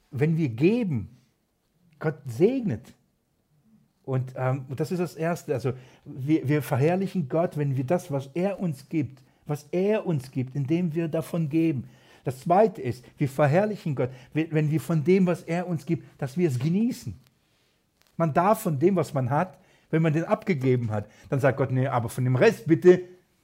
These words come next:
nichts nehmen.“ <laughs> Da-, das ist nicht für dich, ist für uns. Und da darf man. Und viele tun sich so schwer damit.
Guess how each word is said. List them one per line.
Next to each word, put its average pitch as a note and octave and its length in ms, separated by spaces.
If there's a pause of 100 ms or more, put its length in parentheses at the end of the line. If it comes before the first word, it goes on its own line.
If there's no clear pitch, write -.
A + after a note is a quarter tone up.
(720)
nichts F3+ 320
nehmen.“ C#3+ 500
<laughs> - 1900
Da-, - 200
das D3 160
ist G3 140
nicht F3 220
für D#3+ 160
dich, D3 500 (320)
ist A3 180
für G#3+ 220
uns. G3+ 500 (480)
Und E3+ 120
da F#3+ 60
darf G3 380
man. C3 240 (160)
Und C3 60
viele G3 260
tun G3 200
sich E3 160
so G3+ 100
schwer A3 320
damit. A2+ 400